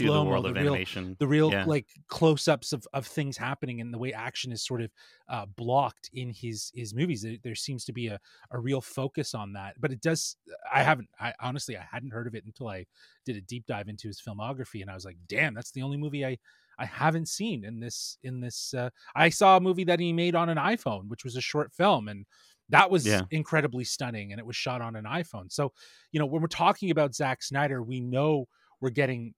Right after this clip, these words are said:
Speaker 1: good stylistic filmmaking, competent,
Speaker 2: Yeah.
Speaker 1: strong, visually stunning filmmaking. But I digress, 'cause we're gonna talk about this movie, and we're gonna talk about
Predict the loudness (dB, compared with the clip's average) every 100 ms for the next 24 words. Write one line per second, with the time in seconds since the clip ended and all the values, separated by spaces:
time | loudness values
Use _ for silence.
0 | _ -18 -2 -2 0 -6 -4 -4 -4 -6
1 | -8 -8 -8 -10 _ _ _ _ _ _
2 | _ -18 -12 -12 2 4 4 -4 -12 -20
3 | _ _ 0 2 2 0 2 0 0 -10
4 | -6 -4 0 2 2 2 -6 -12 _ _
5 | _ -18 -4 2 2 2 -2 -2 -4 -8
6 | _ _ _ _ _ _ -8 -4 -2 -2
7 | -6 -10 -14 -10 -6 -6 -8 -12 -16 -20
8 | _ _ _ _ _ _ _ _ -4 -4
9 | -8 _ -12 -10 -8 -10 -12 -12 -12 -10
10 | -10 -10 -10 -12 -12 -14 -16 -14 -12 -10
11 | -8 -10 -12 -16 -14 -14 -14 -12 -14